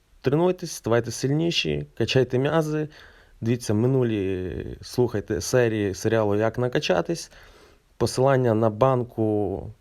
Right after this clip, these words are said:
буде під відео та на сайт, якщо комусь цікава додаткова інформація. Давайте спробуємо це зробити.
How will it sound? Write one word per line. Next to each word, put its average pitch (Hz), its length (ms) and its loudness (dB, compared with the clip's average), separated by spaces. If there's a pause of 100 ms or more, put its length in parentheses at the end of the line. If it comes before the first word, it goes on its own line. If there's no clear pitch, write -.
(140)
буде 110 280 0
під 127 220 -6
відео 160 400 2
та 139 120 0
на 135 120 2
сайт, 135 360 2
якщо 113 320 0
комусь 117 280 -2
цікава 117 240 0
додаткова 107 360 0
інформація. 113 680 -2 (500)
Давайте 135 280 2
спробуємо 120 400 2
це 110 120 -2
зробити. 139 640 0